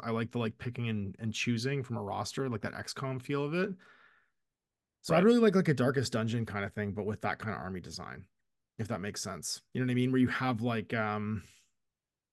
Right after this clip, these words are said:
Speaker 2: You have knight, and
Speaker 1: Dra-,
Speaker 2: then it's, like, long
Speaker 1: dragoons,
Speaker 2: sword,
Speaker 1: and then there's, like, a
Speaker 2: shield,
Speaker 1: bu-, exactly,
Speaker 2: or
Speaker 1: yeah, yeah.
Speaker 2: short
Speaker 1: Like,
Speaker 2: sword, scimitar,
Speaker 1: dragoon,
Speaker 2: or
Speaker 1: you've got, like, dragoon with, uh,
Speaker 2: Yeah.
Speaker 1: ma-,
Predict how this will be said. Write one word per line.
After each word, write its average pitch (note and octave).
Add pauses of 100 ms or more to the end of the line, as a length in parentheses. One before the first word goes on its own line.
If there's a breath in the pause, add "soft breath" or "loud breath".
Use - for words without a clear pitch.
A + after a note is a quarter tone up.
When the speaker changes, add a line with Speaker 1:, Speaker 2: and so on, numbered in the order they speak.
Speaker 2:
You F#2+
have E2
knight, F#2
and F2+
Speaker 1:
Dra-, -
Speaker 2:
then -
it's, -
like, E3
long C#3+
Speaker 1:
dragoons, A#2+
Speaker 2:
sword, -
Speaker 1:
and E3+
then E3+
there's, E3
like, D3
a -
Speaker 2:
shield, -
Speaker 1:
bu-, D3
exactly, E2
Speaker 2:
or -
Speaker 1:
yeah, G#2+
yeah. G#2
Speaker 2:
short G2
Speaker 1:
Like, -
Speaker 2:
sword, F2+
scimitar, F2+
Speaker 1:
dragoon, C#3+
Speaker 2:
or B2
Speaker 1:
you've B2
got, C#3
like, B2+
dragoon C3
with, A#2+
uh, G#2+
Speaker 2:
Yeah. -
Speaker 1:
ma-, D3